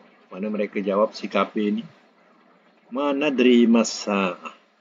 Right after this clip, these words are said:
Kami tak tahu. Ya, tidak kami tahu apakah, ya, kiamat itu. Ya, dia kata macam tu.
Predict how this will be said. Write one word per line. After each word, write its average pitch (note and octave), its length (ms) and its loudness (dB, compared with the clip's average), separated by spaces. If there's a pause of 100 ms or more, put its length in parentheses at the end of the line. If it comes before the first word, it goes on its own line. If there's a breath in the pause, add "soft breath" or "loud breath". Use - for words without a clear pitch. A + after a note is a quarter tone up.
(800)
Kami G#2 400 -6
tak G2+ 240 -12
tahu. G#2+ 320 -10 (960)
Ya, G3+ 160 -10
tidak A2 420 -8
kami A2 300 -4
tahu A#2 320 -4
apakah, G#2 480 -6 (880)
ya, G#2 160 -10
kiamat G#2+ 480 -4
itu. G2 180 -12 (1700)
Ya, F#2 400 -10
dia F#2+ 140 -6
kata G2 240 -4
macam F#2 260 -4
tu. - 60 -12